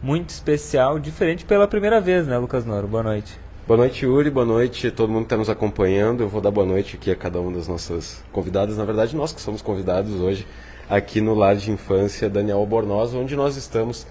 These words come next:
Speaker 2: nesta noite de quarta-feira. Um momento especial aqui também pra falar sobre o trabalho, eh, que o Lar de Infância Daniel Albornoz, eh, exerce aqui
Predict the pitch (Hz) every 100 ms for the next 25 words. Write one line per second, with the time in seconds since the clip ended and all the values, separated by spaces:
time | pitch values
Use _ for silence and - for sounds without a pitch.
0 | - - - - 113 120 131 120 107 110
1 | 113 120 104 113 131 120 135 120 - 90
2 | 85 - - - - - 175 190 - 196
3 | - 139 139 170 131 147 - 139 139 143
4 | 147 156 135 135 - 147 151 170 180 135
5 | 110 117 127 - - - - 107 - 120
6 | 113 110 107 104 - 104 113 101 95 95
7 | 95 95 95 98 - - 98 95 92 90
8 | - - - - 107 98 107 104 90 -
9 | 95